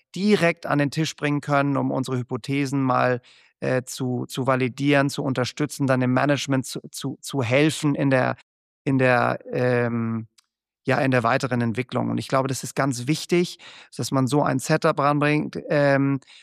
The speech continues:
und nicht nur Berater dazu holt. Ja, ähm, der Mittelstand ist, ist relativ, ähm, Berater, äh, scheu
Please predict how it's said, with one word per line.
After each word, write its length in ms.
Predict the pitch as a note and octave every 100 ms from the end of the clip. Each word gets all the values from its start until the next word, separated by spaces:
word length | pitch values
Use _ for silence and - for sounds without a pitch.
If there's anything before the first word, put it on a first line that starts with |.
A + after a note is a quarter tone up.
| -
und 180 | C#3 B2+
nicht 220 | D3+ -
nur 280 | D3 D#3 D3
Berater 680 | C#3 C3 B2+ B2+ C#3+ D#3 D3+
dazu 420 | D3 - - D3
holt. 320 | D#3+ F3 F3+
Ja, 260 | C3+ D3+ -
ähm, 480 | C#3+ C#3 C3+ C3 C3 _ - _ -
der 80 | B2+
Mittelstand 480 | B2+ C3+ - C3 B2+
ist, 320 | A#2+ - - _ _ _
ist 260 | C3+ A#2+ -
relativ, 640 | B2+ C3+ - B2+ B2 - _ _ _ _ _
ähm, 580 | B2+ A#2+ A#2+ A#2 A#2 A2+ - _ _ _
Berater, 1040 | B2 A#2 A#2 A#2 C3+ - C#3 B2 B2 A#2+ - _ - -
äh, 560 | - C3 A#2+ A#2 A2+ A2+
scheu 400 | - - C#3 C#3+